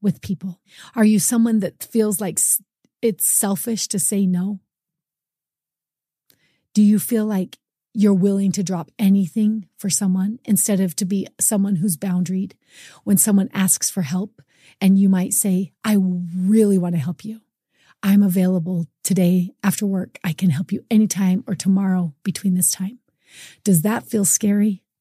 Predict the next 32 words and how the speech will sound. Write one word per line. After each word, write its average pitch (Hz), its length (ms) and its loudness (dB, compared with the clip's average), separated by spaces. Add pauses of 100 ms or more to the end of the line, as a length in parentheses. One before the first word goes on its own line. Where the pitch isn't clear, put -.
(400)
If 269 120 -2
so, 196 480 -2 (600)
it's - 140 -2
just 254 180 0
good 233 140 0
information. 196 680 -4 (840)
You're 202 420 2
a 208 60 -4
people 254 300 -8
pleaser. 180 480 -6 (360)
You 214 460 2
struggle 190 360 -2
with 180 160 -4
codependence. 180 760 -2 (1200)
I 185 60 -2
have 165 120 -2
the 190 100 2
best 180 380 -2
news. 185 440 -4 (160)
You 220 140 4
don't 226 240 4
have 196 200 -4
to 190 100 0
live 185 240 0
that 196 200 -4
way 214 280 -10 (120)
forever. 180 480 -6 (720)
I 214 80 4
have 214 180 4
a 214 60 4
big 190 200 2
confession. 175 580 -2